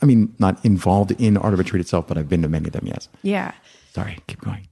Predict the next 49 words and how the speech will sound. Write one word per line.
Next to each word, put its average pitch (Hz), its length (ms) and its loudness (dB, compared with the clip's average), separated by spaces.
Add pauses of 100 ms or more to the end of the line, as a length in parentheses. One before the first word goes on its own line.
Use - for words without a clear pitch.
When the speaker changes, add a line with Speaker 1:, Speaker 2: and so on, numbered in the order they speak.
(100)
Speaker 2:
Yeah, 226 260 2
no, 196 100 2
that's 202 180 -4
cool. 175 200 0
So, 233 480 2
so - 140 0
we 233 120 2
did 262 160 0
Sparkstorm, 208 560 -2
and 170 400 -4
basically 180 640 -4
we 185 300 -4
would 170 680 -2 (340)
have 185 240 -2
everyone, 170 720 -4
you 175 160 -6
know, 156 180 -6 (100)
starting 185 320 0
that 160 140 -4
first - 200 -10
day 160 100 -6
when 160 160 -8
we 151 80 -4
asked 151 240 -4
everyone, 160 260 -8
like, 156 160 -6
what's 147 160 -4
something 90 200 -6
they're 78 100 -4
Speaker 1:
Ah, - 40 -10
Speaker 2:
passionate 76 400 -4
Speaker 1:
right. 71 40 0
Speaker 2:
about, - 240 -2
right? 165 320 -2
So - 380 -20
we 180 80 0
started 190 260 -2
to - 60 -14
kind 175 100 -4
of 170 100 -6
pull 175 200 0
that 165 180 0
in, 165 240 -2
and 170 220 -4
then 165 140 -4
we 160 260 -4
put 208 260 -4
up, 175 340 -4
uh, - 300 -12